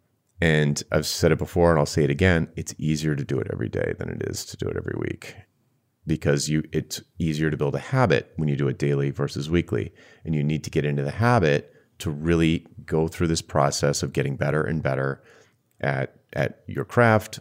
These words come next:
of writing and at connecting with the audience that you've chosen to reach. And there's just no way around it. I, I mean, you,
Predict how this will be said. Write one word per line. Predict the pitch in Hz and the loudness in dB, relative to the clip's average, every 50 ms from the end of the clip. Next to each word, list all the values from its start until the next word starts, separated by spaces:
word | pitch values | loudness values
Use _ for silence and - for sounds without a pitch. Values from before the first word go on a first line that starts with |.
| - - | -8 -6
of | 78 69 | -4 0
writing | 76 78 78 76 76 78 78 76 - - | 0 2 2 2 2 0 -2 -2 -4 -4
and | 69 67 67 67 | -4 -4 -4 -4
at | 60 67 - - | -4 -6 -6 -6
connecting | - 78 76 76 - - 76 73 | -4 -2 -2 -2 -2 -2 -2 -2
with | 71 - | -2 -2
the | - 52 | -2 0
audience | 67 76 71 76 73 - | 0 0 0 -2 -4 -6
that | - - - - | -8 -8 -8 -8
you've | 69 - | -8 -6
chosen | - 71 69 69 67 | -6 -4 -4 -4 -6
to | 64 | -4
reach. | 64 76 78 76 76 - - - - - - - - - - - _ _ _ | -2 0 0 0 0 -2 -8 -12 -16 -20 -20 -20 -20 -20 -20 -20 _ _ _
And | 73 73 69 67 65 65 - - - | -4 -2 -2 -2 -4 -6 -8 -10 -6
there's | - 78 71 - | -4 -4 -4 -2
just | - 80 - - | -4 -4 -2 -2
no | - 80 76 | 0 2 2
way | 73 67 64 | 2 2 2
around | 64 67 76 78 73 58 | 2 0 0 0 0 0
it. | 50 52 - - _ _ _ _ _ _ - | -2 -4 -6 -8 _ _ _ _ _ _ -8
I, | 69 69 - - - | -6 -6 -6 -6 -6
I | 73 | -4
mean, | 71 67 67 67 | -4 -4 -4 -4
you, | 65 - | -6 -8